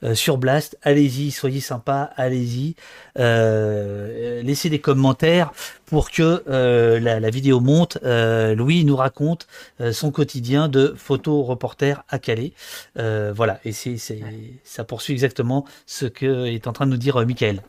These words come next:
Speaker 2: Donc là, euh, le, la situation, euh, que vous évoquiez, c'est, on est avec, euh, on est, on est en patrouille, euh, au tout début de la patrouille, et puis il y a un coup de fil,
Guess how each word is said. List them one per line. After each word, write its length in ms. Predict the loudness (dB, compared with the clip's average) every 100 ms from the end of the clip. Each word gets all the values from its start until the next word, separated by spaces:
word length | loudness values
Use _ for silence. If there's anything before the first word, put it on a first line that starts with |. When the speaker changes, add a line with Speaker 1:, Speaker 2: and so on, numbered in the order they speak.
| _ _ _ _ _ -20 -20 -20 _ _
Speaker 2:
Donc 180 | -6 2
là, 300 | 4 6 6
euh, 120 | 4
le, 180 | 0 -2
la 120 | -4
situation, 800 | -4 -4 2 2 2 -2 0 2
euh, 220 | 4 2
que 140 | 0
vous 220 | -6 -4 -2
évoquiez, 460 | -2 -4 0 2
c'est, 400 | 2 0 0 -2
on 180 | -2 -2
est 100 | 0
avec, 440 | 0 2 -2 -2
euh, 640 | -2 0 0 -2 -2 -6 -10 _ _ _ _
on 100 | -4
est, 80 | -2
on 160 | 0 0
est 20 |
en 140 | 0
patrouille, 600 | 2 2 2 2 4 4 0 -8 _ _ _ _ _ _ -8
euh, 280 | -4 -2 -2
au 100 | -4
tout 120 | 0
début 220 | 0 2
de 60 | 2
la 100 | 2
patrouille, 380 | 2 -2 0
et 100 | 0
puis 80 | 0
il 60 | 0
y 20 |
a 80 | 0
un 60 |
coup 160 | 0 -6
de 80 | -6
fil, 400 | -4 0 -2